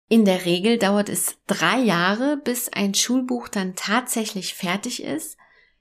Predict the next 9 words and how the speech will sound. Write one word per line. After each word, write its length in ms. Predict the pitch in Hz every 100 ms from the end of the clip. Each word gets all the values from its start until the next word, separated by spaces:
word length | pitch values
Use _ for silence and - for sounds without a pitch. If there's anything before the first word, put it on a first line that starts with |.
| -
Die 140 | 220
Texte 320 | 214 208 208 208
kommen 320 | - 190 185
durch 260 | 175 170
mehrere 680 | 180 180 190 190 175 165 160
Korrekturrunden 1040 | - 175 160 - - 262 269 262 277 269
und 160 | - 196
am 120 | 160
Ende 400 | - 196 202 202